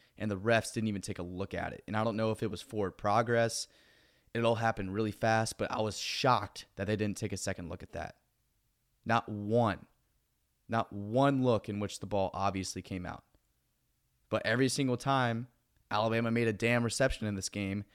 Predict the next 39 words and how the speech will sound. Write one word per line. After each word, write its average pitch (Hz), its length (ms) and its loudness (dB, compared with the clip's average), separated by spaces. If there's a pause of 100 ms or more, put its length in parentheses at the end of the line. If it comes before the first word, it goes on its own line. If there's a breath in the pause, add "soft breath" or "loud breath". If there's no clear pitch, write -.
(120)
they 110 100 -2
would 113 140 0
spend 113 360 -2
at 110 80 -4
least 117 380 -2
two 139 160 0
or 123 60 0
three 127 180 -2
minutes 117 260 0
taking 110 240 -2
a 110 60 -2
look 117 160 -2
at 101 140 2
it 92 80 -6
to - 60 -6
make 101 120 -2
sure 104 140 -4
he 101 60 -2
caught 92 260 -2
it. - 100 -16 (960)
I 117 120 4
remember 123 360 4 (440)
the 113 80 -2
Ja'Corey 131 460 2
Brooks 143 260 0
touchdown 101 680 -2
in 101 320 -4
the - 100 -10
first - 340 -4
half, 131 200 2
or 113 60 -6
s-, - 180 -8
I 120 80 0
don't 131 180 -2
even 107 180 -4
remember 120 320 0
when 92 140 -4
it 67 80 -10
was, 57 380 -8